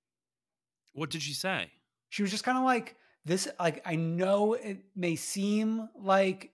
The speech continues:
Speaker 2: it's disrespectful, especially, like, in our culture, but, like, this is just, like, something we do. There's no
Speaker 1: Mm-hmm.
Speaker 2: disrespect." Like, there, it's not like she only calls him Frank. Like, she calls him Dad too when it's appro-, like, appropriate and stuff.
Speaker 1: Mm-hmm.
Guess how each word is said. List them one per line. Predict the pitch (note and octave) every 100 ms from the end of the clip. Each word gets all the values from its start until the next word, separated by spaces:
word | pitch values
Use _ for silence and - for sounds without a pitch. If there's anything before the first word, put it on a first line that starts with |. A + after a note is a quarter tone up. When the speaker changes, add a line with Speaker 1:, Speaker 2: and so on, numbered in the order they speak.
| -
Speaker 2:
it's | E3+
disrespectful, | G#3+ C#3+ - G#3 G#3 G#3
especially, | F3 F3 - D#3+
like, | C#3+ - - _ _ _ _ _ -
in | E3 D#3 -
our | E3 D#3+ D#3
culture, | - A3 G#3 G3+ G3
but, | F#3 F3+
like, | C3+ - _ _ _ _
this | D3+ D#3
is | C#3+
just, | - E3+ F3+
like, | D#3
something | - D#3 F#3+
we | G3
do. | F3+ F3 E3+ D#3+ D#3+ C#3+ _ _ _ _ -
There's | C#3+ C3+
no | D#3+
Speaker 1:
Mm-hmm. | E3+
Speaker 2:
disrespect." | F#3+ - - G3 E3+ E3
Like, | D3+ - _ _ _ -
there, | F3 - F3+
it's | G3
not | G3
like | F#3
she | G3+
only | - F3+ F3+
calls | F3+ E3
him | F3 D#3
Frank. | F3+ F3 F3 E3+
Like, | C#3+ - _ -
she | -
calls | C3 C#3
him | D#3
Dad | D#3+ E3 C#3
too | F3+ E3+
when | D#3+ D3+
it's | C#3+
appro-, | D3+ - G3
like, | E3+ D3+ -
appropriate | - F#3 F3 E3+ F3+ F3 E3+ E3+
and | E3+
stuff. | - F3 E3 E3 A2+
Speaker 1:
Mm-hmm. | A2